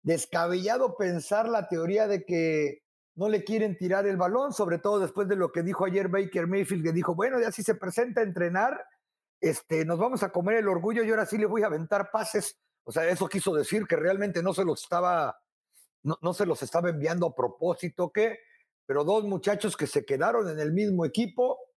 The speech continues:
u-, uno está haciendo tremendo berrinche y ya ni siquiera fue a entrenar el día de ayer, no sé si hoy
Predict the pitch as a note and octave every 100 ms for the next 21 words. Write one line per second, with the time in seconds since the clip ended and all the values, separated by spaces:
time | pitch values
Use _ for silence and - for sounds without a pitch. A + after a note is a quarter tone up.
0 | _ _ _ _ D3 F#3+ G3+ G#3+ A3 F#3+
1 | G3 - G3+ F#3 D#3 D#3 F#3 F#3 E3 D3
2 | F#3 F#3+ D#3+ D#3 F3 E3 D#3+ - F#3 E3+
3 | F3+ F3 D3 D3 E3+ D3 D#3+ D3+ C3 C3
4 | G#3+ F3+ F3 - C#3+ C3 C3 D3+ D3